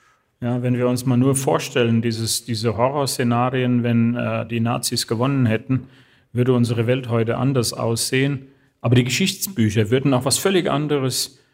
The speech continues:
schreiben. Es würde nicht von Massenvernichtung gesprochen. Ähm, die K Zs würden verschwiegen. Die, alles wäre anders für uns, wo wir einfach zwei Generationen danach leben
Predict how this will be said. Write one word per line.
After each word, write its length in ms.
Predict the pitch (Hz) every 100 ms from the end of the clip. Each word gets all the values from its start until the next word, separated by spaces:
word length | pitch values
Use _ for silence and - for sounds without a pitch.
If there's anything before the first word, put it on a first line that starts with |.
| _ -
schreiben. 580 | - 123 127 120 107
Es 180 | 123 -
würde 220 | 135 131
nicht 260 | 120 123 -
von 160 | 123 110
Massenvernichtung 1160 | 113 113 117 - 113 117 117 113 110 113 117
gesprochen. 680 | 110 - 120 107 117 147 139 - _ _ _ _
Ähm, 420 | 123 123 120 120 - - -
die 160 | 139
K 160 | 135 135
Zs 340 | - - -
würden 260 | 127 123 123
verschwiegen. 1300 | 101 - 127 131 135 127 123 120 101 - - 156 -
Die, 180 | 139 - _ _ _ _
alles 340 | 139 160 151 120
wäre 380 | 131 127 123 139
anders 580 | 127 117 110 - - -
für 200 | - 135
uns, 420 | 131 117 104 -
wo 120 | 113
wir 260 | 110 113 113
einfach 320 | 120 - -
zwei 240 | - 117
Generationen 580 | 113 113 110 107 117 110
danach 480 | 107 110 117 113 -
leben 440 | 120 123 117 104